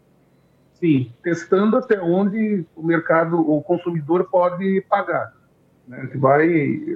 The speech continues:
vai testar até equilibrar a oferta com a demanda,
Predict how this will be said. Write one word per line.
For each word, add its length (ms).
vai 140
testar 560
até 240
equilibrar 560
a 60
oferta 440
com 80
a 20
demanda, 480